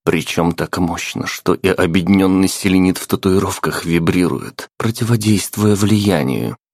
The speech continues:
Внутри, очевидно, располагался какой-то чрезвычайно сильный артефакт, работа коего вызывала всплески на той стороне.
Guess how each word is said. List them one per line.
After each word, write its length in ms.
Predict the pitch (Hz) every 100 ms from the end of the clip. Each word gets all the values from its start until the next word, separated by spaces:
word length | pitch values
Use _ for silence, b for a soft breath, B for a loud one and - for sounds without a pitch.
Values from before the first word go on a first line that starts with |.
| _ _ _
Внутри, 600 | - - 64 - - - -
очевидно, 760 | - - - - 80 87 85
располагался 760 | 85 - 87 87 87 82 - 87
какой-то 480 | 85 - 95 - 92
чрезвычайно 840 | - 92 90 92 - 107 101 98
сильный 440 | - 104 101 95
артефакт, 840 | 92 - 95 - 92 78 - - -
работа 480 | 90 82 80 - -
коего 480 | - 117 110 85 78
вызывала 520 | 82 95 104 110 104
всплески 600 | - - 107 101 - 107
на 140 | 98
той 180 | 98 92
стороне. 760 | - - 90 92 90 71 -